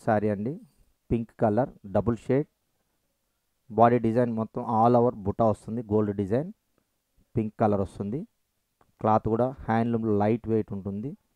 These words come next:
పై బార్డర్ వచ్చేసరికి టూ డిజైన్స్ వస్తుందండి. ప్లెయిన్ బార్డర్, జరీ బార్డర్, దాని కిందనే సేమ్ ఇట్లా డిజైనర్గా జరీ వస్తుందండి.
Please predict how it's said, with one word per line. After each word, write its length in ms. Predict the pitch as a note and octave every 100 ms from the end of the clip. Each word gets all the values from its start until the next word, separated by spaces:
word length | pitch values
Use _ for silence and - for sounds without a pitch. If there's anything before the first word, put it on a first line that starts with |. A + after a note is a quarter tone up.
| _ _ _ _ -
పై 80 | A#2+ C3+
బార్డర్ 260 | B2 C3 C3+
వచ్చేసరికి 500 | C3 B2 B2 A2+ A#2+ G#2+ _ -
టూ 80 | C3 B2+
డిజైన్స్ 340 | B2+ C3 B2+ A2
వస్తుందండి. 460 | - G#2+ G2+ A2 F3+ _ _ _ _ _ _ _ _ _ _ _ _ _ _ _ _ -
ప్లెయిన్ 240 | A2+ A#2 A2
బార్డర్, 320 | G#2+ G#2+ D3 A#3 _ _ _ _ _ F2
జరీ 200 | G#2+ G#2+ A2
బార్డర్, 260 | A2+ B2+ D#3+ - _ _ _ _ _ _ _ _ _
దాని 200 | A#2 A2+ B2+
కిందనే 280 | B2+ A#2 A#2 -
సేమ్ 280 | B2+ D3 D3+ - _ B2+
ఇట్లా 160 | A2+ G#2+ G#2+
డిజైనర్గా 600 | A2 C3+ C#3 C3 C3 D#3 - - _ _ A2 F#2+
జరీ 220 | A2+ A#2+ A2+
వస్తుందండి. 500 | - G#2 G2 G2+